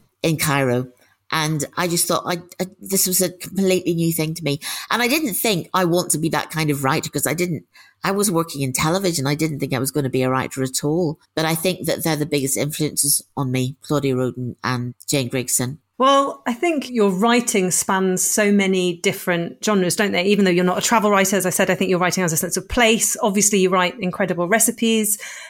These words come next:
Speaker 2: And then earlier this year, you wrote, I think, one of the most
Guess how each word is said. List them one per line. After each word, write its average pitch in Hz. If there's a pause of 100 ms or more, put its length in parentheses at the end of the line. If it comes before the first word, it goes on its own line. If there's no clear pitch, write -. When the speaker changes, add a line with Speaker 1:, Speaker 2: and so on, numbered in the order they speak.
(120)
Speaker 2:
And 254
then 294 (520)
earlier 311
this -
year, 170
you 208
wrote, 220 (240)
I - (200)
think, - (120)
one 247
of 233
the 233
most 233